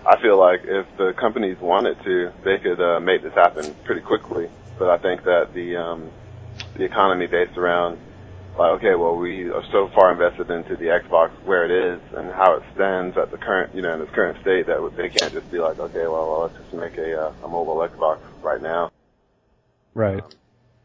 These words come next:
Speaker 1: I think they could definitely, uh, pull it off.
Speaker 2: It'd be interesting to see how that actually hits the market, 'cause, I mean, competing with Apple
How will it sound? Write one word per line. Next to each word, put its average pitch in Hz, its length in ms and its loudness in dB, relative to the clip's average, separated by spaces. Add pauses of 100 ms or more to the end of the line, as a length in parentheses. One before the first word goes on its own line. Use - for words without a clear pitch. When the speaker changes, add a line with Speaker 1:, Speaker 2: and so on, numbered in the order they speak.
(120)
Speaker 1:
I - 60 -20
think 98 140 -20
they 78 60 -20
could - 180 -16
definitely, 90 440 -20
uh, 78 300 -20 (200)
pull 98 140 -18
it 85 80 -20
off. 87 220 -12 (1200)
Speaker 2:
It'd 113 160 -12
be 127 100 4
interesting 139 420 2
to 110 40 0
see 127 180 4
how 117 140 4
that 107 140 4
actually 107 580 0 (720)
hits 123 380 -4
the 120 80 -2
market, 110 480 2
'cause, - 480 -2 (680)
I 131 80 0
mean, 113 320 2 (960)
competing 139 760 4
with 110 220 4 (640)
Apple 113 580 2